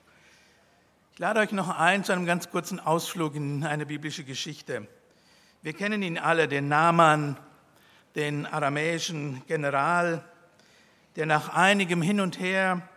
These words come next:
der Anweisung Elisas folgt und beim Untertauchen im Jordan von seiner schweren Krankheit geheilt wird. Er will sich bei Elisa bedanken,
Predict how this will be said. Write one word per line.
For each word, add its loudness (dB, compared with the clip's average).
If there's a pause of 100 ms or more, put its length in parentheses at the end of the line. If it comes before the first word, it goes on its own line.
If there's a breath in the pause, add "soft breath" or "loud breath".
(420 soft breath)
der -4
Anweisung 2
Elisas 0
folgt 2
und -10
beim -6
Untertauchen -4
im -8
Jordan 0 (340 loud breath)
von -8
seiner -2
schweren -6
Krankheit -6
geheilt -6
wird. -8 (260 loud breath)
Er -6
will 0
sich -6
bei -2
Elisa 0
bedanken, -2